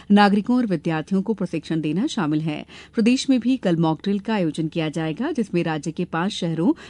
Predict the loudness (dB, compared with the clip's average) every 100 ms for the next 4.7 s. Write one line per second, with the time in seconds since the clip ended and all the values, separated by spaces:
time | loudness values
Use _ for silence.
0 | 4 6 8 4 4 4 2 -2 -2 0
1 | 2 0 0 -2 0 -2 -2 -4 -4 -6
2 | -4 0 2 2 0 -4 -2 -4 -4 -6
3 | -6 -6 -6 -8 -10 -6 -6 -4 -4 -2
4 | -2 -2 -2 -2 -4 -6